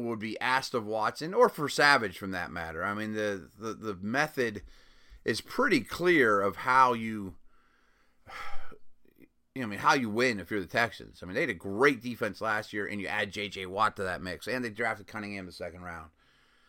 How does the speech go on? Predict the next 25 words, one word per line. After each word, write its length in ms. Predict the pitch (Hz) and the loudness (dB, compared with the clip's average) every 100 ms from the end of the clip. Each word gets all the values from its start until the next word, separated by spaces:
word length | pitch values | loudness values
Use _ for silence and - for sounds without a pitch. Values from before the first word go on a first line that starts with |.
| _ _ _ | _ _ _
Um, 360 | - 101 101 95 | -2 0 0 -2
s-, 160 | - - _ _ - - | -8 -20 _ _ -20 -8
so 240 | - 139 | -2 -2
they're 160 | 175 160 | -2 -2
gonna 160 | 123 | -4
be 320 | 95 95 82 - _ - | -6 -8 -10 -18 _ -14
really, 320 | 123 180 120 | 0 4 4
really 220 | 98 95 | 4 0
hard 220 | 92 87 | 0 -2
to 40 | 71 | -4
score 440 | - 107 87 78 | -10 -6 -4 -6
on. 240 | 76 73 - - | -12 -18 -20 -14
And 520 | 101 98 95 90 80 - | -6 -6 -6 -8 -12 -12
you 140 | 98 | -8
add 260 | 98 95 87 | -6 -6 -6
Foreman, 640 | - 143 139 131 127 117 - _ _ _ _ | -6 0 2 2 0 -2 -8 _ _ _ _
their 200 | - 185 | -2 0
offensive 340 | 185 107 87 80 | 0 -2 -6 -6
line 180 | 87 | -6
didn't 140 | 80 76 | -6 -8
get 60 | |
enough 160 | 82 78 | -10 -10
attention 340 | - 78 - | -12 -14 -10
either. 300 | 92 73 69 _ _ _ _ _ - | -12 -12 -14 _ _ _ _ _ -8
Um, 480 | 98 95 92 90 | -4 -2 -4 -10